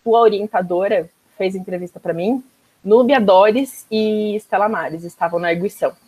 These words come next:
E uma delas me perguntou, "Você acha que vai dar conta de fazer as disciplinas?" Eu tinha que fazer acho que dezoito créditos. Falei, "Ah, dezoito, gente, <laughs> eu faço vinte e oito por semestre, o que, que são dezoito? Lógico que eu dou."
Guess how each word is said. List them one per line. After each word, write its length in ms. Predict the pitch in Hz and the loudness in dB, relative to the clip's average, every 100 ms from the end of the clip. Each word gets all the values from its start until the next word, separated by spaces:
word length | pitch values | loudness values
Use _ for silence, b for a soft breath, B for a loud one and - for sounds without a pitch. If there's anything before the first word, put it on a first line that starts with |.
| _ _ - | _ _ -2
E 240 | 220 226 | 2 4
uma 240 | 247 302 302 | 6 6 6
delas 380 | 240 233 247 | 6 6 4
me 140 | 240 247 | 2 0
perguntou, 600 | 247 233 254 240 160 185 185 | 0 0 -2 0 -2 -4 -14
"Você 300 | - 285 294 | -6 -6 -4
acha 280 | 320 339 339 | -6 -4 -8
que 100 | - | -6
vai 120 | 208 | -4
dar 140 | 185 190 | -2 -2
conta 400 | - 269 233 180 | -2 -2 -2 -6
de 100 | - | -6
fazer 240 | 185 175 | -6 -2
as 80 | 170 | -2
disciplinas?" 840 | 165 - 151 214 196 151 160 - - | -4 -12 -2 0 0 -2 -10 -16 -10
Eu 60 | 214 | -8
tinha 120 | 240 | -8
que 60 | 277 | -8
fazer 160 | 269 | -6
acho 140 | 277 277 | -6 -4
que 80 | 240 | -6
dezoito 480 | 170 175 175 170 | -4 -2 -2 -4
créditos. 420 | 151 160 156 156 - | -8 -6 -6 -8 -6
Falei, 160 | 349 359 | 0 4
"Ah, 100 | 156 | 2
dezoito, 680 | 147 165 156 156 - - 143 | 0 -6 -6 -6 -6 -4 -4
gente, 200 | 160 147 | -2 -4
<laughs> 560 | - - - - _ - | -6 -8 -10 -12 _ -10
eu 80 | 185 | -4
faço 340 | 240 247 285 | -2 0 0
vinte 220 | 339 359 | 2 0
e 40 | 370 | -2
oito 120 | 370 | -4
por 120 | 392 | -4
semestre, 520 | 381 508 269 202 - 214 | -2 -2 -2 -4 -8 -10
o 40 | |
que, 180 | 240 233 | -6 -8
que 100 | 233 | -2
são 200 | 226 214 | 0 0
dezoito? 420 | 175 156 151 - | 2 0 0 0
Lógico 380 | 180 233 277 262 | 4 4 2 -2
que 80 | 240 | 0
eu 40 | |
dou." 300 | 185 160 - | 2 2 0